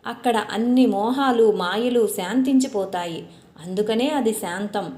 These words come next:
అట్టి గురువును శ-, ధ్యానించాలి. ఎక్కడ కూర్చోపెట్టి ధ్యానించాలి? శిరస్సులో, సహస్రార పద్మంలో,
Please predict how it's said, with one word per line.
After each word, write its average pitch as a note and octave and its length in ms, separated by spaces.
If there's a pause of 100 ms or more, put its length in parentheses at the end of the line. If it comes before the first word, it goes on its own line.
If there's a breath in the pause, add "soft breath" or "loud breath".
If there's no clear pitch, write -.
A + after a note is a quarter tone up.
(320 loud breath)
అట్టి C#4+ 380
గురువును C4+ 380
శ-, C4+ 100
ధ్యానించాలి. F#3+ 1000 (340 loud breath)
ఎక్కడ F3 340
కూర్చోపెట్టి C#4 680
ధ్యానించాలి? B3+ 960 (440 loud breath)
శిరస్సులో, G#3+ 720 (200)
సహస్రార A#3 600
పద్మంలో, A3 800